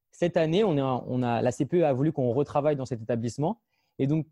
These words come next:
pour te dire, on a, cette année, on a s-, plus de soixante élèves qui sont mobilisés, euh, bah, vraiment pour travailler, euh, euh, et pour, ils sont devenus ambassadeurs contre le harcèlement. Donc, ça, ça a carrément six fois plus. Donc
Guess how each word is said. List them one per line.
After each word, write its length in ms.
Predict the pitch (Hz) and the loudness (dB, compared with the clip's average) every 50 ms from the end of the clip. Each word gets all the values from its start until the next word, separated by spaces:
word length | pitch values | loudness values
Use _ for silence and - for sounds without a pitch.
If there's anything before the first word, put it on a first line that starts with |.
| _ _ | _ _
pour 160 | - 160 143 | -10 -10 -6
te 80 | - 147 | -2 0
dire, 240 | 147 143 151 208 196 | 0 2 2 2 2
on 160 | 170 143 139 | 2 0 0
a, 240 | 135 135 135 139 - | 0 0 0 -2 -2
cette 220 | - - 147 123 | -2 -2 0 2
année, 180 | 147 143 165 190 | 2 2 2 0
on 160 | 180 151 151 | 0 0 2
a 80 | 160 165 | 0 0
s-, 260 | - - - - _ _ | -2 -4 -14 -20 _ _
plus 140 | - 196 | -2 -2
de 40 | 170 | -2
soixante 480 | - - 175 175 160 - 190 180 170 - | -2 0 2 2 2 2 0 0 0 2
élèves 360 | 160 160 175 190 175 147 123 | 2 4 4 2 2 0 -4
qui 120 | - - | -8 -12
sont 120 | - - 151 | -8 -4 -2
mobilisés, 680 | 147 147 139 131 147 143 151 135 135 156 175 170 165 | 0 0 0 0 2 2 2 2 2 2 2 2 2
euh, 240 | 147 135 131 127 123 - _ _ _ _ _ _ - | 2 2 0 0 -2 -4 _ _ _ _ _ _ 0
bah, 160 | 127 123 120 | 2 2 4
vraiment 280 | 117 123 139 156 170 175 | 4 2 2 2 0 -2
pour 220 | - - 156 - | -2 -4 -8 -6
travailler, 480 | - - 160 147 147 147 160 170 175 170 | -2 0 0 2 2 2 4 4 4 4
euh, 220 | 151 139 131 127 127 - _ _ _ _ _ _ _ _ - - | 4 4 2 0 -2 -8 _ _ _ _ _ _ _ _ -14 -10
euh, 100 | - - | -6 -2
et 80 | - 135 | -2 -2
pour, 180 | - - 143 160 | 0 0 0 0
ils 80 | 160 | 0
sont 160 | - - 165 | 0 0 2
devenus 340 | 160 156 147 139 151 180 208 | 2 2 2 2 2 0 0
ambassadeurs 520 | 196 165 147 147 147 - 151 147 156 175 - | 2 2 2 2 2 2 2 0 0 0 -2
contre 240 | 170 147 - 165 | -4 -6 -2 0
le 60 | 151 151 | 0 0
harcèlement. 440 | 147 - - 160 147 139 127 123 - _ _ - | 0 -2 -4 -6 -4 -4 -6 -8 -12 _ _ -4
Donc, 220 | 131 143 147 - | -2 -2 -2 0
ça, 420 | - - 151 147 139 135 131 131 123 | 0 2 2 4 4 4 4 2 0
ça 220 | - - 139 131 | 0 0 0 2
a 140 | 127 127 123 | 2 2 2
carrément 340 | - 147 139 139 147 156 151 | 2 0 0 0 0 -2 -2
six 200 | - - - 170 | -4 -4 -6 -4
fois 180 | - 165 151 | -2 -2 -2
plus. 340 | 131 - 165 202 214 - - | -2 -2 -2 -4 -4 -4 -4
Donc 160 | - 139 127 | -4 -4 -2